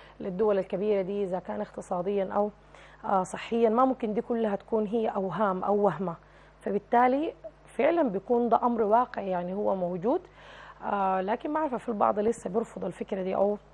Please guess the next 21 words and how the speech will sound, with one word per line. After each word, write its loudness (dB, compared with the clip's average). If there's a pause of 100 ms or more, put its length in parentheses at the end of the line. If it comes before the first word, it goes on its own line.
(140)
بيرفض، 0 (520)
آه، 6
وجود 0
المرض 0
رغم 6
الاتنين 0
ألف -2 (100)
وخمسمية -4 (420)
واحد 2
وتسعين -4
حالة 0 (360)
ورغم 4
المية 0 (420)
وخمسة -4
حالة 0
وفاة. 0 (120)
يعني -2
بقينا 0
نسمع -4
عن -6
حالات، 2